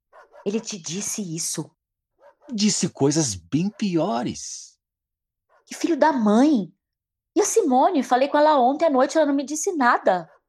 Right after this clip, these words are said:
Speaker 2: Coitada, aquela lá não apita nada na empresa.
Speaker 1: Olha, não acho bom nós dois ficarmos sem trabalho.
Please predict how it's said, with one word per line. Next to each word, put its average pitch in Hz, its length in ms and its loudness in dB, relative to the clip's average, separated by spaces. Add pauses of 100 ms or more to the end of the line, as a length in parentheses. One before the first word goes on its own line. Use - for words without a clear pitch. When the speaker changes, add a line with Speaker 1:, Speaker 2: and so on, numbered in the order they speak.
(140)
Speaker 2:
Coitada, 151 680 4
aquela 403 300 -2
lá 427 160 2
não 403 80 -2
apita 392 400 0
nada 381 240 -2
na 359 100 -4
empresa. 294 840 -4 (1600)
Speaker 1:
Olha, 156 320 -10 (720)
não 220 220 -4
acho 220 260 -2
bom 196 200 -4
nós 196 180 -2
dois 190 180 -2
ficarmos 185 400 -2
sem 190 160 -6
trabalho. 165 540 -4